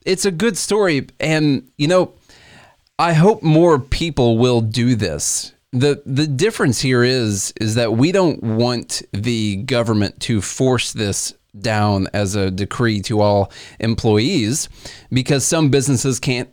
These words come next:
handle that. Different businesses have to decide whether or not it's the right time to do this. And obviously, this company decided they could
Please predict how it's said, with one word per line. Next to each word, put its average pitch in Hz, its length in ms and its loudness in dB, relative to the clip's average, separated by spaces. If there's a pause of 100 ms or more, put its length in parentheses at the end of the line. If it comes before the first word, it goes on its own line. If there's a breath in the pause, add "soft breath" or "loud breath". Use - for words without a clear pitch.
handle 156 400 0
that. 98 260 -2
Different 147 420 -2
businesses 117 600 0
have 120 260 0
to 123 180 -2
decide 107 520 -2
whether 107 200 2
or 104 60 2
not 104 400 0 (380 soft breath)
it's - 160 -8
the 123 100 0
right 110 240 2
time 98 300 -2
to 113 100 -4
do 127 180 0
this. - 300 -4
And 101 100 -2
obviously, 104 540 0 (140)
this 110 220 -6
company 101 420 -4
decided 104 480 -2
they 98 120 -4
could 101 220 -6